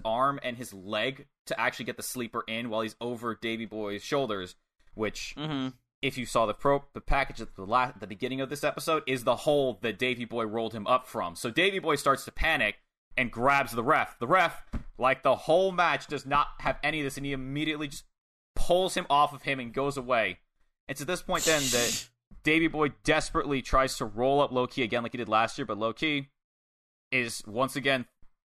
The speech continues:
Speaker 1: is prepared for this, and he actually then rolls him up this time for the win.
Speaker 2: Hey!
Speaker 1: The two then shake hands afterwards. There's no beat up after this match.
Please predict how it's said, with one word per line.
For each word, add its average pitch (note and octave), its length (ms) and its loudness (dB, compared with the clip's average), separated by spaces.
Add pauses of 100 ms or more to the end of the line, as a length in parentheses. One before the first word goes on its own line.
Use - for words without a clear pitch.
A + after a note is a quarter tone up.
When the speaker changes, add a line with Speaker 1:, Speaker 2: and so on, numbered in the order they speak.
(140)
Speaker 1:
is A2 140 -6
prepared - 380 6
for B2 100 -6
this, A2 220 -2
and A#2 120 -4
he A#2+ 60 -2
actually B2 340 -2
then A#2+ 280 0
rolls A2 320 -4
him C#3 100 2
up D#3 140 2
this - 160 -6
time G#2+ 180 -2
for A2 100 -10
the A2+ 80 -4
win. C#3+ 240 0 (720)
Speaker 2:
Hey! D3+ 960 2
Speaker 1:
The B2 100 -2
two D3+ 240 0
then C#3 140 2
shake D3 240 0
hands C#3+ 300 0
afterwards. C3+ 600 -2
There's A2+ 260 -8
no C#3 300 2
beat C#3+ 260 -2
up C3+ 100 2
after B2+ 240 0
this B2+ 180 -10
match. B2+ 500 -4